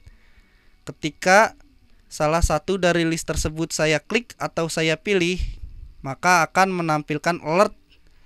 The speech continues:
dari data title yang diambil. Di sini tampil list tiga.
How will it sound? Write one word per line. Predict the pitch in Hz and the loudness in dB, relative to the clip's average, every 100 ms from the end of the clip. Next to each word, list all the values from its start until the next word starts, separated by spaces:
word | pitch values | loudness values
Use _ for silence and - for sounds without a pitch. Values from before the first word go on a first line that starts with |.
| - - - _ | -20 -20 -20 _
dari | 127 127 131 202 233 - _ _ _ _ | -6 -4 -2 -2 -4 -8 _ _ _ _
data | - 135 - 175 | -10 -8 0 0
title | - 139 135 175 190 | 0 -2 -2 0 2
yang | 180 190 202 | 4 2 0
diambil. | 180 - 170 196 214 147 120 _ - - - - - - _ _ | -4 -2 -2 0 0 0 -4 _ -20 -20 -20 -20 -20 -20 _ _
Di | - | -16
sini | - 131 160 | -10 -6 -6
tampil | 180 156 147 180 180 | -2 -2 0 0 0
list | 170 - | -2 -6
tiga. | 175 151 180 151 117 | -10 2 4 4 2